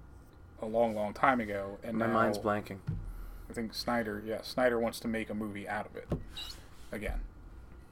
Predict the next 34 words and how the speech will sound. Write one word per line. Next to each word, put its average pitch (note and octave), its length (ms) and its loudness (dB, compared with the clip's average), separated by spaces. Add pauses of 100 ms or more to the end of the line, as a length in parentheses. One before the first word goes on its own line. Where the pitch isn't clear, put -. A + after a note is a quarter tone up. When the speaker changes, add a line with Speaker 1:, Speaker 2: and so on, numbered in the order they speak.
(480)
Speaker 1:
He's G#2+ 160 -6
been G#2 160 -6
chasing G#2+ 380 -4
that G#2 160 -8
for - 120 -12
a - 80 -8
while, - 320 -6
I - 60 -8
think. - 320 -14 (500)
Speaker 2:
So - 220 -14
there's - 240 -14
Atlas D3 380 0
Shrugged. A#2 1040 2 (1300)
Um, G#2+ 1000 -2 (580)
Fountainhead? D#3+ 380 6 (120)
Speaker 1:
Yeah, A2+ 220 0
Fountainhead. F3 420 10 (100)
Speaker 2:
Okay, D3 180 8
Speaker 1:
That's F#2+ 140 8
what - 80 -8
it - 40 -10
is. - 60 -2
Speaker 2:
I've G#2 160 10
heard A2+ 220 10
that F2+ 220 6
one. D2+ 160 -4 (460)
I A2 80 8
think C#3 160 6
my C3+ 100 6
brother G2+ 320 6
may F#2 200 2
have E2+ 160 4
read - 180 0
that. - 180 -6